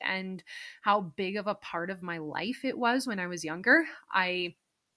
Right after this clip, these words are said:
rode horses pretty much all my life,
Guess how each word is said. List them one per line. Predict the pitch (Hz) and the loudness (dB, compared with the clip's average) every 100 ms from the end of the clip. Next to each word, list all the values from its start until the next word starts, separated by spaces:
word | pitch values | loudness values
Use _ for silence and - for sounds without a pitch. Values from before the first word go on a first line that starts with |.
| _ _ _ | _ _ _
rode | 220 226 233 | 0 0 4
horses | 208 220 202 | 4 4 0
pretty | - 202 | -2 -2
much | 196 190 - | 0 0 2
all | 190 202 | 4 6
my | 233 202 | 4 -2
life, | 180 175 185 175 | 0 2 2 0